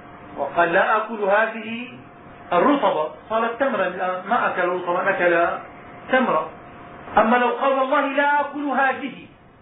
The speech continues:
ما قال رطبا مثل الصورة الأولى في الحنطة، قال: "والله لا آكل هذه"،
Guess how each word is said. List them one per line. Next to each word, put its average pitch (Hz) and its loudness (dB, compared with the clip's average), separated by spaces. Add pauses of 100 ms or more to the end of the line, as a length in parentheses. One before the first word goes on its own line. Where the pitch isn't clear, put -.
(140)
ما 202 2
قال 247 -2
رطبا 226 0 (460)
مثل 185 -4
الصورة 233 0
الأولى 247 2
في - -2
الحنطة، - -2 (440)
قال: 202 6
"والله 240 2
لا 277 0
آكل 285 -4
هذه"، 262 0